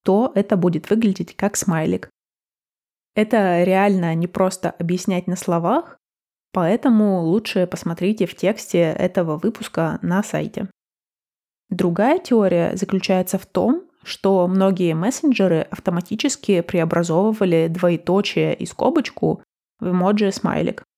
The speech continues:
Кому-то, может, не нравились эти графические смайлики,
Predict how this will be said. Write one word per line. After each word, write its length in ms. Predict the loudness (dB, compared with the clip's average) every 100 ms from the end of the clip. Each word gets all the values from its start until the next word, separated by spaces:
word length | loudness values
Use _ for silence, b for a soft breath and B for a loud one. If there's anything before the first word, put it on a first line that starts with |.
| _ _ _ _ _ _ _ _ _
Кому-то, 400 | -2 0 2 2
может, 360 | 2 2 0 2
не 200 | 2 2
нравились 580 | 2 2 2 0 -2 -4
эти 320 | -4 -2 -2
графические 760 | 0 -4 -4 -8 -8 -8 -8 -4
смайлики, 680 | -2 -2 -2 -4 -6 -8